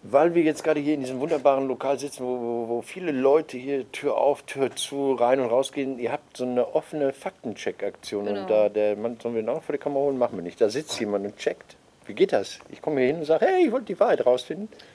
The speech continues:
Speaker 2: Ja, das ist ein
Speaker 1: Das
Speaker 2: großes
Speaker 1: kann ich,
Speaker 2: Projekt von
Speaker 1: ich,
Speaker 2: uns.
Speaker 1: würdest
Speaker 2: Genau,
Speaker 1: du mir das
Speaker 2: jeder.
Speaker 1: zutrauen, dass ich
Speaker 2: So wie du das gerade schon gesagt hast, du hast ja den Faktencheck angezweifelt, könntest du das besser? Ja, also du könntest ganz bestimmt genau die gleichen Faktenchecks schreiben,
Speaker 1: Ja.
Speaker 2: du brauchst dafür kein Journalist sein, das ist im Endeffekt logisches Denken, normales Recherchieren.
Speaker 1: Mhm.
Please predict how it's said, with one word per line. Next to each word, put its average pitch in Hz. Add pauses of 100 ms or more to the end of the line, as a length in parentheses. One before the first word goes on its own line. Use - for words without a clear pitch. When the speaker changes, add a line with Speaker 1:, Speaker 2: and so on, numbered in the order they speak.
Speaker 2:
Ja, 277
das 226
ist 202
ein -
Speaker 1:
Das 233
Speaker 2:
großes 247
Speaker 1:
kann 190
ich, 180
Speaker 2:
Projekt 254
von -
Speaker 1:
ich, -
Speaker 2:
uns. -
Speaker 1:
würdest 190
Speaker 2:
Genau, 240
Speaker 1:
du 170
mir 196
das 254
Speaker 2:
jeder. 233
Speaker 1:
zutrauen, 202
dass 165
ich 220
Speaker 2:
So 370
wie 392
du 359
das 349
gerade 320
schon 302
gesagt 226
hast, 208
du 247
hast 254
ja 262
den 233
Faktencheck 277
angezweifelt, 302
könntest 247
du 208
das 196
besser? 220
Ja, 190
also 202
du 240
könntest 285
ganz 226
bestimmt 240
genau 202
die 214
gleichen 185
Faktenchecks 247
schreiben, 220
Speaker 1:
Ja. 226
Speaker 2:
du 208
brauchst 196
dafür 196
kein 180
Journalist 170
sein, 240
das 196
ist 180
im 165
Endeffekt 185
logisches 180
Denken, 220
normales 180
Recherchieren. 175
Speaker 1:
Mhm. 185